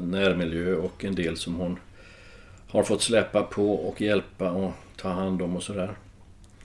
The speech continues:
Hon gör ett jättefint arbete i motvind och uppförsbacke och,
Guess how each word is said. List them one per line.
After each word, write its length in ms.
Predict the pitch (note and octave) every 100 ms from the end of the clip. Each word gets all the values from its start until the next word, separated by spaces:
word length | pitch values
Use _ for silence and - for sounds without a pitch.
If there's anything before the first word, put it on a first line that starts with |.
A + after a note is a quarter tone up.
| - - - -
Hon 100 | G#2
gör 100 | G2
ett 220 | F#2 F#2+
jättefint 840 | B2 A2 - - D2+ - B2+ G#2+
arbete 440 | G#2 E2+ B1+ - G#1 - - - - - - - - - - - -
i 140 | F#2 F#2+
motvind 1160 | G#2+ - - - - - - E2+ E2 E2 F2+ D#2+
och 120 | F#2+
uppförsbacke 640 | - D2+ - D#2 - D2+
och, 260 | C#2 D2